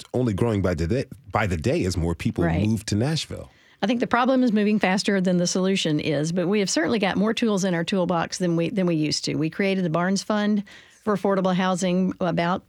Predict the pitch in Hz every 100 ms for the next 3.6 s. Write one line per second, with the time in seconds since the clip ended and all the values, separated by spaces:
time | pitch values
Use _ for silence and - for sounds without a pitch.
0 | - 165 170 180 170 180 180 170 170 175
1 | 180 165 160 165 202 196 - 196 170 175
2 | 180 175 170 - 175 175 180 175 170 165
3 | 165 170 180 180 -